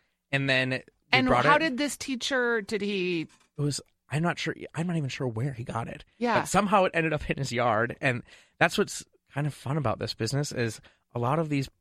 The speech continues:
Speaker 1: new plants that are really revolutionary are just found in nature.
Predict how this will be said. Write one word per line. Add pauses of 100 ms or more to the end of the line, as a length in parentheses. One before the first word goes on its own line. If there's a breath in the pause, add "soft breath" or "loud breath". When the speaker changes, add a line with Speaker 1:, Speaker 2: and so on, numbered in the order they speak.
(180)
Speaker 1:
new
plants
that
are
really
revolutionary
are
just (560)
found
in
nature.